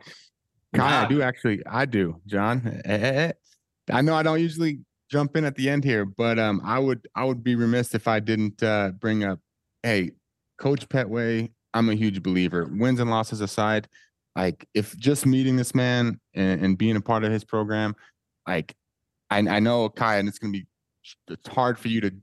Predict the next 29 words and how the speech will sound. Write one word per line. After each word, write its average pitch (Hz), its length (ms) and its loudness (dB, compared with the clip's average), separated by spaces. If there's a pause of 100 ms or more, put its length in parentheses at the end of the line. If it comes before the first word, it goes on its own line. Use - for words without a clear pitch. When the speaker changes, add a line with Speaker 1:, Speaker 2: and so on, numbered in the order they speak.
(140)
Speaker 1:
put 120 160 -4
this 107 100 -2
back 101 260 0
on 98 120 0
track 95 260 -2
and 90 100 -6
close 95 180 -4
this 87 180 -6
out 78 300 -2
after 87 220 -4
my 87 120 0
random 85 300 0
comment, 78 380 -4
but 78 200 -2 (440)
Coach 120 240 0
Petway, 104 500 2
like, 92 140 -2
I 113 120 2
can 113 140 0
see 110 200 -4
why 98 220 0
we, 92 320 -4
we 90 100 -4
hired 92 320 0
this - 160 -6
man. 92 240 0
Like, 87 140 -2
he 123 180 0
is 98 320 -4